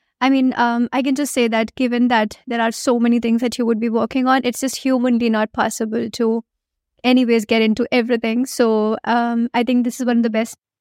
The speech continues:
tactical <laughs> strategies to just hire, like, the best people and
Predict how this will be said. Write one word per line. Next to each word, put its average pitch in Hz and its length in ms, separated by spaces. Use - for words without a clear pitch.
tactical 233 500
<laughs> - 80
strategies 247 720
to 233 220
just - 180
hire, 240 380
like, 220 180
the 214 80
best 226 260
people 226 440
and 220 480